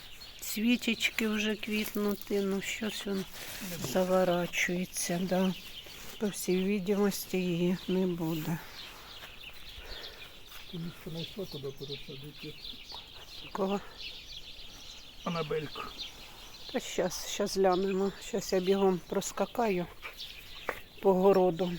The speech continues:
Speaker 1: з Джеком. <laughs> Джек. Так. Глянули. Гляну на кабачата.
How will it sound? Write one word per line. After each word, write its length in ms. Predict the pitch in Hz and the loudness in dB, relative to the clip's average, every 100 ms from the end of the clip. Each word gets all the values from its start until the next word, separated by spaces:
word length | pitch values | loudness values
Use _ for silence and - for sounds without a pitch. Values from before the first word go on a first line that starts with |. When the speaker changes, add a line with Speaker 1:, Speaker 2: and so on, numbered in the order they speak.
| - | -6
Speaker 1:
з 320 | 143 175 160 156 | -2 0 0 6
Джеком. 540 | 190 185 - 175 180 - - | 12 12 12 8 6 10 12
<laughs> 1400 | 196 - 190 - 269 - - 202 214 208 - - - - | 12 12 -6 0 -2 -2 -6 -2 -2 -4 -10 -12 -10 -2
Джек. 380 | 170 180 185 170 - 185 160 - - - - - - - - - - - - - - - - - - - - - - - - - - | 0 6 8 6 4 4 4 2 -16 -14 -14 -14 -14 -14 -14 -14 -14 -14 -16 -14 -14 -14 -14 -16 -14 -14 -12 -8 -6 -6 -10 -14 -2
Так. 420 | - 196 165 - - - - - - - - - - - - - - - - - | 6 8 6 0 -6 -6 -10 -12 -10 -8 -8 -10 -12 -14 -14 -14 -16 -12 -12 -2
Глянули. 880 | 190 185 180 165 165 185 214 226 233 - - - - - - - - - - - - - - - - - - - - - - - - - - - - - - - - - | 4 8 8 8 10 12 12 10 8 4 -10 -8 -10 -10 -14 -14 -12 -12 -12 -12 -12 -12 -12 -8 -6 -6 -8 -12 -10 -12 -12 -12 -12 -14 -16 -12 -12 -10 -10 -8 -6 -2
Гляну 840 | 160 160 185 190 180 175 170 170 156 - | 2 8 10 10 10 8 8 6 2 0
на 200 | 185 180 | 4 4
кабачата. 1120 | 165 180 175 170 165 - - 151 151 151 190 | 6 6 8 6 6 2 4 4 4 2 4